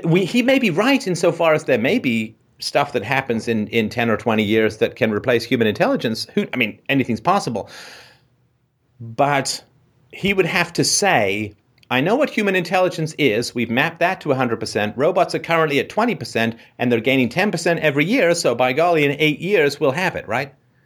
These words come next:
But nobody knows what that hundred percent of human intelligence is. Nobody has any clue. Again, and I've read a lot about it. I'm in a p-, privileged position of having to talk to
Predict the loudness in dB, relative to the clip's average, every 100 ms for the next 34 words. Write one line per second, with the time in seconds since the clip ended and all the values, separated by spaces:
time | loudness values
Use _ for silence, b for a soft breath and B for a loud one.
0 | _ -2 0 2 2 2 2 0 0 0
1 | 0 0 -4 -4 -2 0 0 0 0 0
2 | -2 2 2 0 -6 -8 -8 -8 -2 0
3 | 0 -2 -2 0 2 0 0 -2 -4 -4
4 | _ _ _ _ _ _ -4 0 0 0
5 | -2 0 2 0 0 0 0 -2 -2 0
6 | 0 0 0 -2 -2 -4 -4 -8 -12 -10
7 | -10 -4 0 2 0 -2 0 0 0 -2
8 | 0 0 0 0 0 0 -2 -2